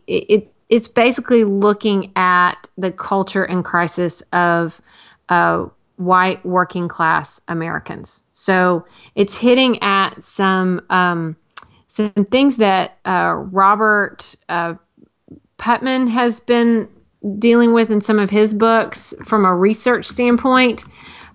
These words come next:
Um, there, the, a recent one that he had called "Our Kids: The American Dream in Crisis," Bowling Alone.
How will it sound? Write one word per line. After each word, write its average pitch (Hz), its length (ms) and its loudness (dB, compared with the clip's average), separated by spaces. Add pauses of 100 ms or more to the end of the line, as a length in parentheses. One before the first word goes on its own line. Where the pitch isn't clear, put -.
Um, 180 600 -2 (280)
there, 196 480 2 (220)
the, 185 680 -2
a 185 180 0
recent 196 360 0
one 202 180 4
that 196 100 4
he 185 120 2
had 180 180 0
called 180 180 -2
"Our 175 180 0
Kids: 185 500 0
The 180 80 0
American 175 400 0
Dream 180 260 2
in 180 80 2
Crisis," 175 560 0
Bowling 180 380 2
Alone. 175 580 2